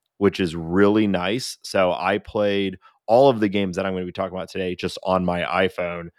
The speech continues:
Uh, and I generally consume, like, all of my I F Comp straight just on my phone. So it's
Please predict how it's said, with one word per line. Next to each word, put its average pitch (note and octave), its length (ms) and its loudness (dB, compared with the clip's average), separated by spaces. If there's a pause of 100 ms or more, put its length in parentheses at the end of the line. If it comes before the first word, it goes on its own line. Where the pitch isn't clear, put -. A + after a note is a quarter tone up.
(360)
Uh, E2+ 340 -8 (100)
and F2 460 -6
I F2 340 -6
generally G#2+ 680 6
consume, F2 680 -4
like, F2+ 220 -6 (180)
all F#2 540 4
of E2+ 400 -6
my F2 400 -6 (320)
I F2 160 0
F E2 220 -6
Comp E2 440 -8
straight F#2 460 0
just - 300 -12
on F2+ 200 0
my E2 160 -6
phone. D#2+ 420 -12
So F#2+ 160 -6
it's F2+ 180 -12